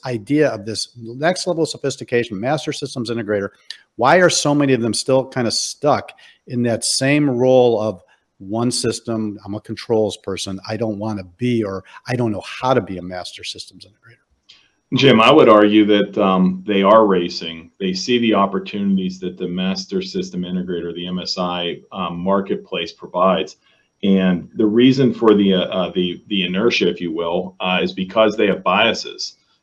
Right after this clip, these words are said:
Speaker 2: You know, like Scott said, they either came out of the building automation control sector, or they came out of the Division twenty-seven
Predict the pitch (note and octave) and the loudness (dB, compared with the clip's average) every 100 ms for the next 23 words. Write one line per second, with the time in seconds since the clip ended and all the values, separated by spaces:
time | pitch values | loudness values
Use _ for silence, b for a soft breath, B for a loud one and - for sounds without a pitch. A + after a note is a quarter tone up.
0 | G#2 F#2+ F#2 A2+ A2+ - G#2+ A#2 - G2 | -2 0 2 2 0 0 4 4 0 -4
1 | E2 F2 G2+ A#2 A2+ - A2+ A2 G#2+ G2+ | -4 -2 0 2 2 0 -4 -2 0 0
2 | F#2 F#2+ G2 G2 G2 F#2+ F#2 F#2 F#2 F2+ | -2 -2 0 2 2 2 2 0 -4 -10
3 | F2+ - A#2 A2 - F#2+ F#2 G2 F#2 F2+ | -12 -2 0 2 0 -2 0 0 0 0
4 | F2+ G2 F#2+ F#2 F#2 F#2 F2+ F#2 F#2 F#2 | -4 -2 0 2 2 0 -4 -4 -2 -2
5 | F#2 - F#2+ F2+ - G2 F2+ | -4 -6 -4 -4 -2 -4 -4